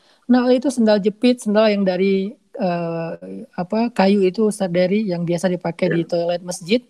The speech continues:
Speaker 1: Nah, itu namanya
Speaker 2: Betul.
Speaker 1: na'al. Sehingga ada dua istilah sendal ternyata dalam dua hadis yang berbeda. Sehingga kesimpulan para ulama,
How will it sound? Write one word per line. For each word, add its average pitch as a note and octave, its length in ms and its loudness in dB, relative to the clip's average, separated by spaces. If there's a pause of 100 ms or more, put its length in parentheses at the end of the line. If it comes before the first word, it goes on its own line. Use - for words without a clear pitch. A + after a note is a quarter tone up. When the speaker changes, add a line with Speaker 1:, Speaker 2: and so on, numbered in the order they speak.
(280)
Speaker 1:
Nah, F3+ 160 0
itu C4 80 0
namanya B3 240 4
Speaker 2:
Betul. B3+ 120 4
Speaker 1:
na'al. F3 200 -8 (440)
Sehingga B3 480 2
ada B3 240 0
dua C#4 320 -4
istilah B3 400 -4
sendal B3+ 400 -2
ternyata G3+ 400 -6
dalam F#3+ 200 -4
dua F#3 160 -2
hadis F#3+ 200 -8
yang F3+ 80 -6
berbeda. E3+ 480 -2 (160)
Sehingga G3 320 -4
kesimpulan G3+ 480 -2
para F#3+ 160 -4
ulama, F#3 480 0